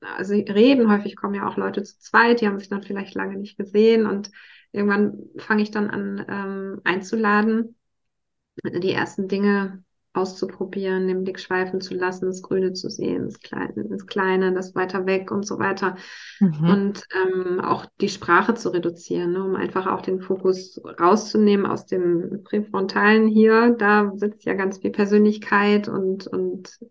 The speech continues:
Speaker 1: ähm, die Intelligenz und die Sprache und so weiter. Und das so ein bisschen runterzufahren. Und, ähm, ja, und dann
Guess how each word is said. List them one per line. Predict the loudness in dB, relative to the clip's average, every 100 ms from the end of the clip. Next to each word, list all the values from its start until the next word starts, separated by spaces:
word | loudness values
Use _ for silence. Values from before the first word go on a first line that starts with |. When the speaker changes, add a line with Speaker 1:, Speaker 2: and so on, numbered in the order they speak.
| _
Speaker 1:
ähm, | -4 -4 -4 -8 -10 -4
die |
Intelligenz | -4 -2 -2 2 2 2 0
und | -2
die | -6
Sprache | 4 6 6 4 -4
und | -4
so |
weiter. | -4 -4 -8 -14 -20 -20 -20 -20 _ -10
Und | -8
das | -4
so |
ein | -2
bisschen | -2 -2 -2
runterzufahren. | -2 -2 -2 -4 -6 -4 -2 -2 -2
Und, | -4 -4 -6 -8 -12 -8
ähm, | -4 -4 -4 -6 -8 -16 _ _ _ -6
ja, | 0 2
und | 4
dann | 2 -2 -4 -10